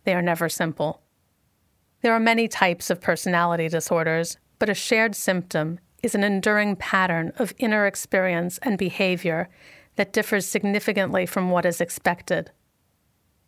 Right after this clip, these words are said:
Pusey's underlying personality vulnerabilities, according to Doctor Deacon,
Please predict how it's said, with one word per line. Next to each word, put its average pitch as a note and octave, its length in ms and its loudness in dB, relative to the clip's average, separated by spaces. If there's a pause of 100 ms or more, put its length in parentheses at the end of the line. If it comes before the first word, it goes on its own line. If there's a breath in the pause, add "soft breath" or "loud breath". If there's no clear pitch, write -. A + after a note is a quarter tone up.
Pusey's B3+ 580 -2
underlying F#3 640 2
personality F3+ 800 2
vulnerabilities, D#3+ 1000 0 (320)
according E3+ 460 0
to - 100 -4
Doctor E3+ 360 0
Deacon, F3 520 -4